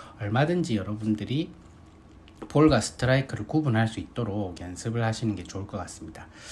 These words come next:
자, 그 외에는 이제 나머지들은 본인의 취향대로, 어, 하시면 될 것 같아요. 자, 그럼 이제 존 타격을 먼저 설명을 드리면 이렇게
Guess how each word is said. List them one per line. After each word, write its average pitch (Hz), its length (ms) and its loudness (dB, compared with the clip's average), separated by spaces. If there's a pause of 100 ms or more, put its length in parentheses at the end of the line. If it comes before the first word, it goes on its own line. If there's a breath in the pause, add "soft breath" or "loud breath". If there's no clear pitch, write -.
(220 loud breath)
자, 90 200 -12
그 165 220 2
외에는 131 540 4
이제 98 240 0
나머지들은 110 920 -4
본인의 101 380 -4
취향대로, 127 840 0 (440 loud breath)
어, - 100 -10
하시면 104 800 0
될 85 220 -14
것 95 120 -10
같아요. - 420 -10 (760 loud breath)
자, - 280 -12
그럼 147 160 2
이제 113 180 0
존 214 240 6
타격을 110 1040 2
먼저 98 180 -6
설명을 143 500 2
드리면 92 640 -2
이렇게 104 760 -4